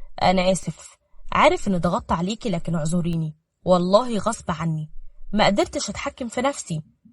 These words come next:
زهرة كانت نايمة تحت تأثير الدواء، ما حستش بيه. قاسم بس إيديها وفضل يمسح على شعرها بهدوء.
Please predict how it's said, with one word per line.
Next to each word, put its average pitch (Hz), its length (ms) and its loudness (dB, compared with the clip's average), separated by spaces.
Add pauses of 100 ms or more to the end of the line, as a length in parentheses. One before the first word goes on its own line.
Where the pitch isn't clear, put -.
(220)
زهرة 240 340 -2
كانت 160 300 -4
نايمة 208 260 -2
تحت - 320 -8
تأثير - 340 -6
الدواء، 190 380 -4 (300)
ما 202 60 -4
حستش - 480 -6
بيه. 170 220 -8 (520)
قاسم 190 340 4
بس 170 200 -8
إيديها 190 300 -6
وفضل 180 360 -6
يمسح 170 380 -6
على 156 100 -4
شعرها 165 360 -8
بهدوء. 156 460 -8